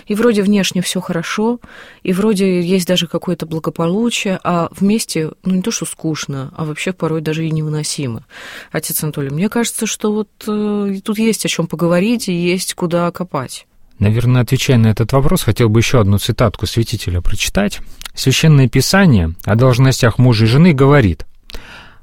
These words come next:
Speaker 2: "Мужья, любите своих жен, как и Христос возлюбил церковь и предал себя за нее". Послание апостола Павла к Ефесянам,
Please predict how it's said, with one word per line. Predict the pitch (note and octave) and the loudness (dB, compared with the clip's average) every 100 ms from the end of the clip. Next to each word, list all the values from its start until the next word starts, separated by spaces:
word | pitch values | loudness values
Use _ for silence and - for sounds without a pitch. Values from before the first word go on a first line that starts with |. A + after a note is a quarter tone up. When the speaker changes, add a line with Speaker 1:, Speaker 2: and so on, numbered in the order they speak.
| - | 0
Speaker 2:
"Мужья, | C3+ D3+ C#3+ F2+ D#2 - | 4 6 6 2 0 0
любите | A2 C3+ D#3 A3+ F3+ | 4 6 6 6 4
своих | - D3 D3 C3 | 4 6 6 6
жен, | A2+ G2 D#2+ D2+ - - - - - - | 4 2 0 -4 -12 -20 -20 -20 -20 -2
как | D#3 D#3+ | 2 4
и | D#3+ | 4
Христос | B2 D3 C3+ - F#3 D#3 | 4 4 2 4 4 4
возлюбил | B2 A2 A#2 A2 A2 | 2 2 2 4 4
церковь | - D#3 F#3 D#3+ - - | 4 2 4 0 -2 0
и | C#3 | 2
предал | A#2+ B2+ E3+ E3+ D3 | 4 6 6 6 4
себя | - A#2 G#2+ B2+ | 2 2 2 4
за | B2 | 4
нее". | B2 B2 F2 D2+ - - - | 6 6 2 -2 -8 -20 -4
Послание | G#2 - A#2+ G#2+ G2 F2+ - | -2 2 4 6 4 0 -2
апостола | A2 G#2+ - G2 | 0 0 0 0
Павла | F#2+ - G2 E2+ | 0 2 2 0
к | |
Ефесянам, | - F#2+ - G#2+ - D3 D3+ D3+ | 0 -2 0 -2 0 0 2 0